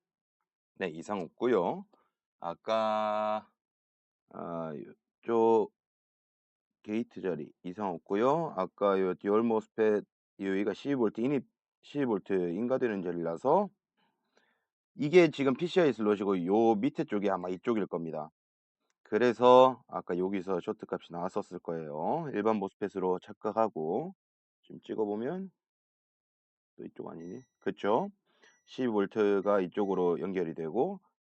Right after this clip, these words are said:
여기가 아마 이쪽으로 바로 다이렉트로가 아니고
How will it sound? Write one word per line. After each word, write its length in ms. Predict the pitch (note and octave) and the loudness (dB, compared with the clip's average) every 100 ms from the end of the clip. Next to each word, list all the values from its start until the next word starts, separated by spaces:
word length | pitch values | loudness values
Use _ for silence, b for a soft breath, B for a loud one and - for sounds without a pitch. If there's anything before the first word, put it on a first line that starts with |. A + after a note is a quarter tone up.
| _ _ _ _ - | _ _ _ _ -10
여기가 480 | F#2+ G2 F#2 F#2+ F2+ | -8 -6 -2 -2 -2
아마 500 | F#2 B2+ F3+ G3 - _ _ _ _ _ _ _ _ _ _ _ _ _ _ _ _ _ _ _ _ _ - | 0 2 0 -4 -14 _ _ _ _ _ _ _ _ _ _ _ _ _ _ _ _ _ _ _ _ _ -14
이쪽으로 560 | F2+ - F#2+ F#2+ A2 | -12 -6 -4 0 0
바로 260 | A2 F#2 F2+ | 0 -4 -6
다이렉트로가 640 | F#2 F2+ F#2 - E2+ B1 _ _ _ _ _ _ _ _ _ _ | -4 -4 -4 -8 -16 -16 _ _ _ _ _ _ _ _ _ _
아니고 720 | F#2+ F#2+ F2+ F2 A#2 D3+ F3+ | -4 -2 -4 0 6 6 4